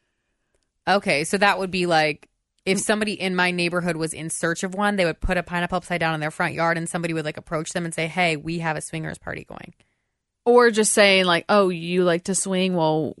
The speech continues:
Speaker 1: We do
Speaker 2: we do
Speaker 1: too.
Speaker 2: too, so maybe we can make a party together." <laughs>
Speaker 1: Yeah.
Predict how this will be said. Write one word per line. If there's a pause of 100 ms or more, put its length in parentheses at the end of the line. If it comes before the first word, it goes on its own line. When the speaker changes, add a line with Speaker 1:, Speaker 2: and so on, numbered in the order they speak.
Speaker 1:
We
do
Speaker 2:
we
do
Speaker 1:
too.
Speaker 2:
too,
so
maybe
we
can
make
a
party
together." (180)
<laughs>
Speaker 1:
Yeah.